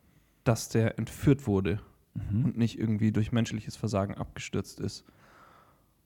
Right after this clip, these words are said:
Speaker 1: Und man dachte ja die ganze Zeit, okay, der ist abgestürzt. Und dann gab's halt diese Verschwörungstheoretiker, die gesagt haben, der wurde entführt. Und es hat sich ja wirklich rausgestellt, dass der, dieser Flug entführt wurde.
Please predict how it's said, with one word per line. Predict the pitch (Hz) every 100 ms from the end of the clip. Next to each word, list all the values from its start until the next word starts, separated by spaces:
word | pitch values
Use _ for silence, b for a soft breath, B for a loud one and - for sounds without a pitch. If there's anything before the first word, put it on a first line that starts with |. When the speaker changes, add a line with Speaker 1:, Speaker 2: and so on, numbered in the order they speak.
| _ _ -
Speaker 1:
Und | 117
man | 120
dachte | 135 147
ja | 135
die | 131
ganze | 139 -
Zeit, | 147 151
okay, | 131 135
der |
ist | 113
abgestürzt. | 113 - - 165 -
Und | 113
dann | 113
gab's | 117 117 123
halt | 113
diese | 113 110
Verschwörungstheoretiker, | 117 117 127 131 127 135 135 131
die | 117
gesagt | 110 113 117 -
haben, | 110 110
der | 101
wurde | 107 107
entführt. | 107 - 139 180
Und | 127
es | 120
hat | 110
sich | 131
ja |
wirklich | 113 135 127
rausgestellt, | 104 - - 127
dass | 139
der, | 139
dieser | 113 120
Flug | 127 - -
entführt | - 147 -
wurde. | 131